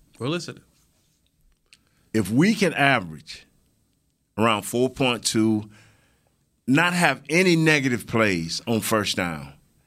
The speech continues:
Speaker 2: gain at least two or three, I'm not saying four yards,
Speaker 1: Right.
Speaker 2: gain two or three yards. I, I'm talking about giving Dak a chance to use his tight ends, to use, uh, C D Lamb.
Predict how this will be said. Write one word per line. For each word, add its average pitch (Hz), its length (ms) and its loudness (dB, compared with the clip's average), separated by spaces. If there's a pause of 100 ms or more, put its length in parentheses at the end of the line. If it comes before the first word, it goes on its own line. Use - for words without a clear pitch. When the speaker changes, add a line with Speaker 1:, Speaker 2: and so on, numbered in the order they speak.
(220)
Speaker 2:
gain 170 500 2
at 123 140 -2
least 147 460 0
two 170 200 0
or 123 120 0
three, - 260 0
I'm 190 160 2
not 214 180 2
saying 220 320 0
four 143 300 0
yards, 95 360 0 (200)
Speaker 1:
Right. 180 180 2
Speaker 2:
gain 190 400 2
two 185 200 -2 (100)
or 143 100 2
three 139 260 2
yards. 107 680 0 (1160)
I, 151 140 0
I'm 180 140 -2
talking 196 280 2
about 131 260 0
giving 175 420 0
Dak 156 420 2
a 120 100 -10
chance 127 760 -2 (880)
to 143 100 2
use 175 460 4
his 160 200 0
tight 139 300 2
ends, 101 540 -2 (600)
to 185 160 4
use, 190 800 4 (220)
uh, 92 120 -6
C 165 340 2
D 147 160 4
Lamb. 113 380 2